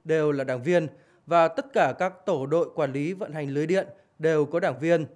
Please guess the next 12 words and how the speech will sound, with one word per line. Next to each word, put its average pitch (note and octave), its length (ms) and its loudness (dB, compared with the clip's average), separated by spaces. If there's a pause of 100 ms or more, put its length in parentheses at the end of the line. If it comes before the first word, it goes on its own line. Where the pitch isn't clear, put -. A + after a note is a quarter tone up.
(560)
Thực E3 140 -4
hiện D3+ 380 0
công D3+ 200 -4
tác F#3 120 -4
đảng C3+ 260 2
một C3 100 -8
cách F#3+ 140 -8
toàn D3+ 180 -2
diện, F3+ 220 -2 (280)
không B3+ 220 -6
dàn F3 200 2
trải, D3 300 2